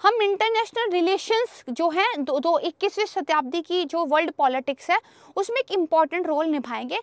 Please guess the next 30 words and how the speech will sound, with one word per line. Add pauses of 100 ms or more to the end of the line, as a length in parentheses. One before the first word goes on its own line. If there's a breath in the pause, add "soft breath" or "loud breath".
(380 soft breath)
तब
जब
मैंने
पैक्सा
इंडिया
लिखी
थी,
शशि (100)
थरूर
जी
कह
रहे
हैं,
उन
लोगों
ने
इतना
समझा
नहीं
था, (360 soft breath)
अब (140)
finally
उसकी
बात
यहाँ
पर
होने
लगी
है। (480 soft breath)
देखो